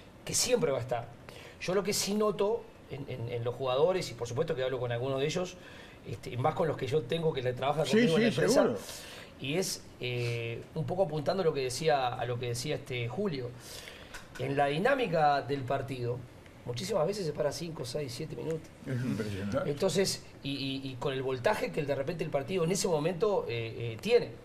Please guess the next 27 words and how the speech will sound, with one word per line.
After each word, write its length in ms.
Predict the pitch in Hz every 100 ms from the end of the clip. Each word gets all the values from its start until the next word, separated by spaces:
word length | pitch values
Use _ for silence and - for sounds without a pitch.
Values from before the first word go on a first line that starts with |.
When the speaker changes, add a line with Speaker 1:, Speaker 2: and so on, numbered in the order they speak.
| - - - - - -
Speaker 1:
Y 80 |
después 280 | 147 - 240
volver 280 | 233 214 302
a 60 | 294
retomar, 520 | 185 160 156 131 123 - - - - - - - -
este, 340 | 131 120 143 131
con 140 | 147
la 60 | 143
incertidumbre 480 | - 123 175 208 180
de 80 |
qué 80 | 160
es 60 | 185
lo 60 |
que 60 | 170
va 60 | 165
a 20 |
pasar, 400 | 165 156 139 131 - - - - - - -
este, 440 | 135 - 135 123 123 -
es 120 | 208
difícil, 420 | 196 143 131 - - -
es 100 | 160
difícil 340 | 160 156 185
de 60 | 151
asimilarlo 360 | 143 139 156 135
para 140 | 123
el 60 | 123
jugador. 220 | 143